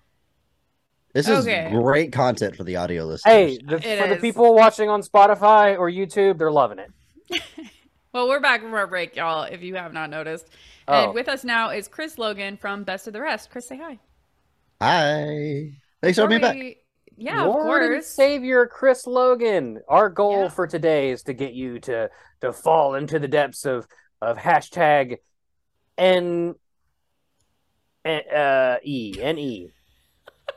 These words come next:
Speaker 3: Negative
Speaker 1: Negative
Speaker 3: energy.
Speaker 1: energy, yeah.
Speaker 3: Yeah.
Speaker 1: Uh, well, that's not gonna happen if we're talking about Zelda.
Speaker 3: Oh,
Speaker 2: Zelda.
Speaker 3: darn it.
Speaker 2: Bam, bam,
Speaker 3: Foiled
Speaker 2: bam.
Speaker 3: again.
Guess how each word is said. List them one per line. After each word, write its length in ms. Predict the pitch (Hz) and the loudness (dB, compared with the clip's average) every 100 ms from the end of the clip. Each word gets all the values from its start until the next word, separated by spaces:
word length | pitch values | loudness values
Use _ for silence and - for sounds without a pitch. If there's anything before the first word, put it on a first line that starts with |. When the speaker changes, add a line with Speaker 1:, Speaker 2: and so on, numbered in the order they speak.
| _ 160 | _ 2
Speaker 3:
Negative 380 | 170 170 165 151 | 4 4 2 2
Speaker 1:
Negative 320 | 135 110 127 | 0 0 2
Speaker 3:
energy. 500 | 120 110 101 95 87 | 2 2 -2 -8 -8
Speaker 1:
energy, 380 | 113 107 87 95 | -8 -8 -8 -8
yeah. 340 | 92 101 90 107 | -6 -4 -6 -4
Speaker 3:
Yeah. 840 | 135 139 120 104 95 90 127 123 | 0 2 0 0 0 0 2 0
Speaker 1:
Uh, 40 | 143 | 2
well, 140 | 175 | 4
that's 160 | 190 247 | 4 2
not 120 | 262 | 2
gonna 120 | 202 | 2
happen 340 | 160 208 180 123 | 4 4 2 -4
if 100 | 113 | -4
we're 80 | |
talking 300 | 120 139 139 | -4 -4 -4
about 260 | 117 107 - | -6 -6 -6
Zelda. 560 | - 113 127 107 - 90 _ _ | -8 -6 -6 -8 -16 -18 _ _
Speaker 3:
Oh, 800 | 107 120 127 127 120 120 117 113 | -6 -2 0 0 0 0 0 -2
Speaker 2:
Zelda. 80 | 101 | 0
Speaker 3:
darn 340 | 147 170 165 | 4 4 4
it. 140 | 143 127 | 2 0
Speaker 2:
Bam, 520 | 165 - - - 165 | -6 -16 -16 -18 -18
bam, 200 | 262 240 | -16 0
Speaker 3:
Foiled 420 | 269 349 359 349 | 6 8 8 8
Speaker 2:
bam. 80 | 330 | 6
Speaker 3:
again. 680 | 247 311 285 214 156 117 | 6 10 10 8 2 -2